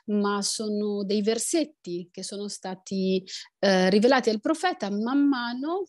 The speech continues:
durante la sua vita e, eh,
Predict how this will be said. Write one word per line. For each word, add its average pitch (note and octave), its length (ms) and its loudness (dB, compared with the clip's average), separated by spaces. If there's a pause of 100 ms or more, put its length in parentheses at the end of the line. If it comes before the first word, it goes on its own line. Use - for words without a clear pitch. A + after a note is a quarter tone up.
durante G3+ 560 -2
la F#3 100 0
sua B3+ 220 2
vita B3 420 2 (600)
e, E4+ 460 0
eh, A3 840 -6